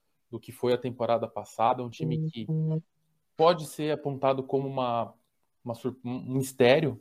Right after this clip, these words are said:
pelas, pelas coisas ali que tão, jogadores que saíram, outros que voltaram.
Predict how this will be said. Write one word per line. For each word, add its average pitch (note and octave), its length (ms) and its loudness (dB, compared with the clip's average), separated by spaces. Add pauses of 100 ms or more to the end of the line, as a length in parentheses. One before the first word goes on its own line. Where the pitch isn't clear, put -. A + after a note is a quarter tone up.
(140)
pelas, A2 600 0 (640)
pelas A2 240 -2
coisas B2 440 4
ali A#2 280 4
que B2+ 140 -8
tão, G#2+ 800 -2
jogadores A#2 440 2
que - 60 -18
saíram, B2 360 2
outros A#2+ 200 -2
que - 100 -8
voltaram. B2+ 760 2